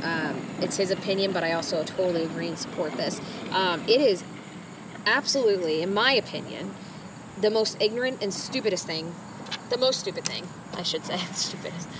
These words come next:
the most stupid thing that anyone could, honest to God, get behind is the defund the police. Um, that is like me giving a bad haircut to someone. What happened to George Floyd, that was awful, yes, that was not right.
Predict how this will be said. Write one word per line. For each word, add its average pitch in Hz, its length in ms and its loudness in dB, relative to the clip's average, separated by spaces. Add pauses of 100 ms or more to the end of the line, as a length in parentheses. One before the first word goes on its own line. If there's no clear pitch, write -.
(140)
the 220 80 2
most 240 280 4
stupid 175 240 -6
thing 156 260 -8
that 180 160 0
anyone 190 560 0
could, 175 120 -2 (200)
honest 185 340 0
to 180 60 -4
God, 165 300 -4
get 160 120 -4
behind 147 400 -6
is 160 120 -6
the 170 100 -4
defund 156 420 -6
the 143 60 -8
police. - 480 -6 (380)
Um, 165 440 2 (320)
that 254 140 8
is 262 100 2
like 214 140 4
me 214 140 2
giving 196 260 4
a 180 40 0
bad 180 240 4
haircut 180 420 -2
to 156 80 -6
someone. 175 300 -6
What 214 120 0
happened 294 260 0
to 254 60 -2
George 226 180 2
Floyd, 202 320 0
that 220 220 2
was 233 180 -4
awful, 175 320 -2
yes, 160 260 -2
that - 180 2
was 175 120 -4
not 185 260 2
right. 175 300 0